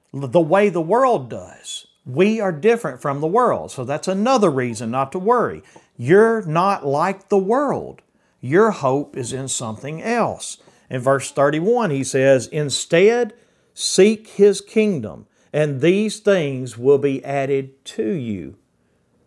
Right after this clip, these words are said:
In other words, your Father knows you need 'em. So set your mind on his kingdom. Set your mind on loving him, glorifying him, honoring him with your body, worshiping him with your mouth, with d-, living,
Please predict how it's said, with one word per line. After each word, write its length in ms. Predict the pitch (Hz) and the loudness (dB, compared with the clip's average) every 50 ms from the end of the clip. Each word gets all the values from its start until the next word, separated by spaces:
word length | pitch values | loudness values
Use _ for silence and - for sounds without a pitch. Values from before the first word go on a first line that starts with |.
| _ _ | _ _
In 120 | 185 190 | 0 2
other 180 | 220 240 233 214 | 4 6 6 6
words, 240 | 202 196 180 - 170 | 6 4 4 2 0
your 80 | 175 | -2
Father 360 | 170 - 202 202 226 240 247 | -2 0 0 0 2 2 0
knows 380 | 233 214 208 202 196 185 170 165 | 0 2 2 4 4 2 0 -2
you 80 | 190 175 | -4 -4
need 240 | 151 117 104 98 | -4 -4 -4 -6
'em. 160 | 98 107 131 - _ _ _ _ _ - | -8 -12 -16 -18 _ _ _ _ _ -8
So 180 | - - 208 | -2 -2 0
set 460 | 190 - - - 233 262 277 277 - | 0 -2 -4 -2 -2 -2 -2 -4 -4
your 120 | 285 277 262 | -4 -2 0
mind 480 | 220 180 160 147 143 143 143 139 131 | 0 0 0 0 0 -2 -2 -4 -4
on 200 | 139 143 139 135 | -4 -6 -6 -6
his 260 | 131 143 185 190 - - | -2 -2 0 -2 -2 -4
kingdom. 540 | - - 135 123 113 101 87 71 67 117 - _ _ _ _ | -8 -10 -8 -8 -8 -8 -10 -12 -18 -20 -20 _ _ _ _
Set 360 | - - - 220 254 269 277 | -12 -2 0 2 2 2 0
your 120 | - 277 254 | -2 -2 0
mind 520 | 220 196 190 196 196 196 190 190 190 - | 0 0 0 0 0 0 0 0 -2 -2
on 220 | - 170 160 151 139 | -2 -2 -2 -2 -2
loving 460 | 139 156 180 196 202 202 190 180 175 | 0 2 2 2 2 0 -2 -2 -2
him, 320 | 185 190 190 185 170 143 | -2 -2 -2 -2 -4 -4
glorifying 720 | 135 151 175 196 202 190 180 180 202 185 185 180 175 175 170 | -2 0 2 4 4 2 2 0 -2 -2 0 -2 -2 -2 -2
him, 320 | 175 180 185 180 175 170 | -2 -2 -2 -2 -2 -2
honoring 520 | - 180 185 202 214 214 208 202 196 185 | 0 2 4 4 4 2 0 -2 -2 -2
him 300 | 175 180 190 196 190 185 | -4 -2 -2 -2 -2 -2
with 180 | 175 165 135 - | -2 -4 -4 -2
your 120 | 175 175 | -2 -2
body, 420 | 160 143 165 165 175 180 175 165 160 | 2 2 2 2 2 2 0 -2 -4
worshiping 640 | 147 147 190 214 208 214 214 202 208 202 190 175 | -2 0 0 0 0 -2 -4 -4 -4 -4 -4 -2
him 300 | 175 190 196 190 190 185 | -2 0 0 0 0 0
with 200 | 170 156 - - | 0 -2 -2 -2
your 120 | 185 180 170 | -2 0 0
mouth, 680 | 165 165 170 175 185 185 185 180 - - - - - _ | 0 0 0 0 0 0 0 -2 -6 -14 -20 -20 -18 _
with 400 | - 165 175 170 - - - - | 0 0 0 0 -2 -8 -10 -6
d-, 100 | 156 180 147 180 | -6 -6 -6 -2
living, 680 | 180 185 180 190 214 240 247 262 247 240 233 220 | 0 2 4 4 4 4 2 0 -2 -4 -4 -6